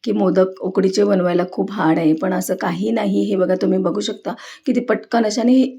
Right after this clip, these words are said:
ही जर तुम्ही ट्रिक, म्हणजे चपाती लाटण्याची जर ट्रिक घेतली ना, तर पटकन असे बनवून होतात. ह्याला जास्त वेळ पण नाही लागत, कारण एकाच डे-,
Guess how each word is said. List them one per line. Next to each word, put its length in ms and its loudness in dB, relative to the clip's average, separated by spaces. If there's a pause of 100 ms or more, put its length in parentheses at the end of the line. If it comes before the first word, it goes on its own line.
ही 220 4
जर 260 6
तुम्ही 200 6
ट्रिक, 340 -4 (100)
म्हणजे 320 0
चपाती 440 0
लाटण्याची 520 -2
जर 140 0
ट्रिक 280 -2
घेतली 300 0
ना, 140 2 (380)
तर 40 0
पटकन 600 2
असे 200 4
बनवून 400 2
होतात. 300 2
ह्याला 260 -2
जास्त 380 -4
वेळ 340 4
पण 160 4
नाही 220 2
लागत, 320 -4 (440)
कारण 180 0
एकाच 480 -2 (120)
डे-, 540 -4